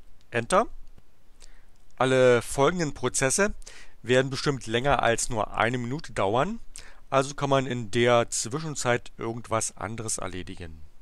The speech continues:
Um nun die neue Instanz zum Laufen zu bringen, gibt man Folgendes ein:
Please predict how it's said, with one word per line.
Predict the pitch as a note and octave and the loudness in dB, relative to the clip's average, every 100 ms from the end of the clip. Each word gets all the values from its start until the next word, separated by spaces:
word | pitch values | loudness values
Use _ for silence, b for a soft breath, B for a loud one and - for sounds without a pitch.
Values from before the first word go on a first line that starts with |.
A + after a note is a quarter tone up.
| - - - - - - - - - - - - - - - B B B B | -14 -14 -14 -14 -14 -14 -16 -16 -14 -12 -14 -14 -16 -16 -14 B B B B
Um | - C3 B2 | -4 -4 -2
nun | C3 B2+ B2+ | 0 0 -2
die | A2 A#2+ | -4 -4
neue | A2 A2 G#2+ | 0 0 0
Instanz | G2+ F#2 - - G#2+ F3 - - | -2 -4 -4 0 0 0 -2 -2
zum | A2 | -2
Laufen | G2+ A#2+ G3 | 2 2 2
zu | D3+ A#2 | -4 -6
bringen, | F#2 G2+ E3+ - - B B B B B B - | -4 -2 -4 -6 -12 B B B B B B 0
gibt | C3 - - | 2 2 -2
man | B2 A2 G#2 G#2 F#2+ | 2 2 2 -2 -6
Folgendes | - B2+ F#3 C3 A#2+ - - | 2 4 4 2 0 -2 -2
ein: | A2 B2 A3+ | 0 0 -2